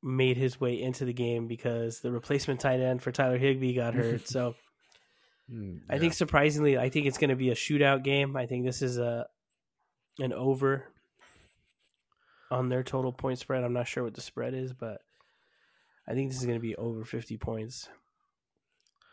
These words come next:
Speaker 2: Speaking of that, n-, I've watched the Rams for a while.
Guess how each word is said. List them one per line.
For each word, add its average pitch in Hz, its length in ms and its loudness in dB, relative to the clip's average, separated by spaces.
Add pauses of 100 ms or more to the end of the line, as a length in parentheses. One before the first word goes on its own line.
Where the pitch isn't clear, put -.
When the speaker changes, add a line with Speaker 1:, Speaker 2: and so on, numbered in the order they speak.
(540)
Speaker 2:
Speaking 127 400 -4
of 98 120 -2
that, 95 220 -2 (1080)
n-, 120 300 -4
I've 120 260 2
watched 113 280 4
the 110 80 0
Rams 101 300 0
for 101 160 0
a 95 60 2
while. 95 280 2